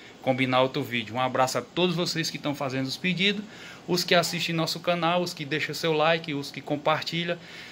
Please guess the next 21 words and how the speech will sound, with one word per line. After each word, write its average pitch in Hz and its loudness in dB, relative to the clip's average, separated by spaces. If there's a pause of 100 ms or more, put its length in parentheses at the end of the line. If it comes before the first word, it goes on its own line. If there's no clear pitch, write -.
(140)
É 160 2
a 156 6
forma 175 2
que - -14
você 160 -8
tem 160 -4 (340)
de 127 -4
me 151 2
ajudar, 143 2
pessoal. 101 -4 (300)
Muito 170 0 (160)
obrigado, 131 2
um 131 -2
abraço 127 0
a 151 -2
todos, 143 0
espero 131 -2
que 127 -10
todos 143 -2
estejam 143 -2
bem. 107 -4